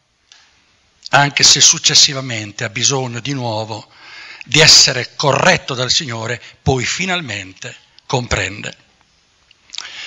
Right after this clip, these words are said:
Accanto a questo sonno fuga, perché molte volte il sonno è fuga dalla realtà,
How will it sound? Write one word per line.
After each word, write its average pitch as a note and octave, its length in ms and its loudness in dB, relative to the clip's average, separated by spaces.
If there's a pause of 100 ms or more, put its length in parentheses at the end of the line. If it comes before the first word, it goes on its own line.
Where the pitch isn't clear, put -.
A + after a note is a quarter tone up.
(300)
Accanto E3+ 540 6
a F#3 80 8
questo G3+ 400 2
sonno G3+ 520 4
fuga, C#3+ 440 -8
perché D#3 220 -8
molte F#3+ 220 -6
volte E3 340 -8
il D3 100 -8
sonno G#3 520 -2
è D3+ 120 -4
fuga D3 540 -10
dalla A2+ 240 -8
realtà, A#2 720 -10